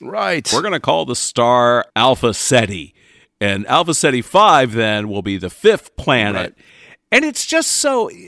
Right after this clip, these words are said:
Speaker 2: no one, they never stop and say, "So what are you calling this place?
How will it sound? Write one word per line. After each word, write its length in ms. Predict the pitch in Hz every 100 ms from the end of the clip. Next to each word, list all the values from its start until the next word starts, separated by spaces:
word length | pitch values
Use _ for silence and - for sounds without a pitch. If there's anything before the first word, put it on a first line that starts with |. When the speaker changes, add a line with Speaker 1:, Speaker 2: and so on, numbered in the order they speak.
| - _ 185 165 151 156
Speaker 2:
no 160 | 190 302
one, 160 | 302
they 140 | 240 240
never 260 | 233 277
stop 380 | - 254 247 233
and 100 | 214
say, 180 | - 170
"So 140 | -
what 100 | 226
are 40 | 320
you 80 |
calling 300 | - 269 285 180
this 140 | 107
place? 520 | - 98 67 - -